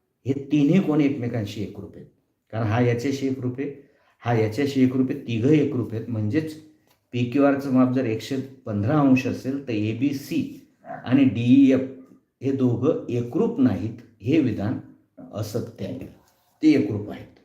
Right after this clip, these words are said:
ते काय आहेत? एकरूप आहेत. तर अशा पद्धतीने बघा, शिक्षक बंधू भगिनी आणि विद्यार्थी मित्रमैत्रिणींनो, आज आपण या ठिकाणी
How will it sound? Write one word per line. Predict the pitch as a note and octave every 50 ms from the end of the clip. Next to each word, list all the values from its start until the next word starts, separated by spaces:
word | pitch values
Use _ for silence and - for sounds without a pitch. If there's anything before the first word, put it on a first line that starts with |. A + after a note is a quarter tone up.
| _ _ _ _ -
ते | A2 A2
काय | A#2 G#2
आहेत? | G2 D3+ E3+ - - - _ _ _ _ _ G#2
एकरूप | G#2+ G#2+ - A#2+ G2+ G2 G2
आहेत. | F#2+ G#2+ B2+ B2+ - - -
तर | A#2 A#2
अशा | A#2+ - G#2+ G2+ G2+ - F3 E3+
पद्धतीने | - C#3+ B2+ A#2 A#2 G#2+ G2+ G2+ G2+
बघा, | F#2 F#2+ G2 B2 D#3 - - - _ _ _ _ _ _ _ _ _ _ _ _ _ _ _ _ _ _ _ _ _ _ _ _ _ _ _ _ _ _ _ _ _ _ -
शिक्षक | - B2 - - D3 B2+ G#2+
बंधू | A2 A2 A2 G#2+ G#2 B2+
भगिनी | B2 A#2 G#2+ A#2+ B2 C3 -
आणि | - G#2 A2 A2 A2+
विद्यार्थी | A2+ A2 G#2 - - A#2 A#2+ A#2+ - A#2
मित्रमैत्रिणींनो, | G#2 G2+ F#2+ - G2+ G#2 G2+ G2 G2+ F#2+ F#2+ F#2+ G2 A#2+ C3+
आज | B2 G2+ A2 A2 A2+
आपण | G#2+ - A2+ G#2
या | G#2 G2+ G#2
ठिकाणी | G2+ G2+ A#2+ A#2+ -